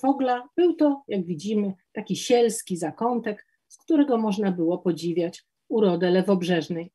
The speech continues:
Warszawy. E, niestety losy tego miejsca, e, były tragiczne. E, początki osady Golędzinów, e, datuje się na mniej więcej czternasty wiek.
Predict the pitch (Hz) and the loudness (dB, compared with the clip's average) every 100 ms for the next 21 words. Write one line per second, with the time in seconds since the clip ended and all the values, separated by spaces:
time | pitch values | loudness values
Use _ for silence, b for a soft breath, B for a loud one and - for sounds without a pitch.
0 | - 170 175 - 156 135 - _ _ _ | -10 -6 -6 -6 -8 -8 -16 _ _ _
1 | _ _ _ 202 196 - 226 254 392 415 | _ _ _ -4 -4 -2 -2 0 0 2
2 | 392 - _ - 202 247 339 - - 185 | 2 0 _ 4 6 8 4 0 -4 -4
3 | - 190 180 170 - 226 220 294 294 - | 0 -2 0 -2 -2 0 2 2 0 -4
4 | 196 185 b b b - 202 196 269 339 | -6 -6 b b b -2 0 4 4 4
5 | 320 285 220 175 - - 151 - _ _ | 6 4 4 -2 -6 -10 -12 -16 _ _
6 | b b _ 196 196 254 - 403 466 370 | b b _ -12 -4 0 4 4 4 6
7 | - - 277 311 320 254 247 233 214 180 | 4 4 4 6 6 6 6 6 4 0
8 | 160 170 254 302 - 208 214 202 _ 196 | -4 0 0 0 -4 0 0 0 _ -2
9 | 220 214 320 381 311 320 294 254 240 240 | -2 2 4 4 2 4 4 4 0 0
10 | 214 226 202 214 240 - 208 - - 226 | 4 4 6 4 2 0 -4 -4 -4 -2
11 | 208 208 196 190 - 180 170 139 196 - | 0 0 0 -2 0 0 0 -2 -6 -12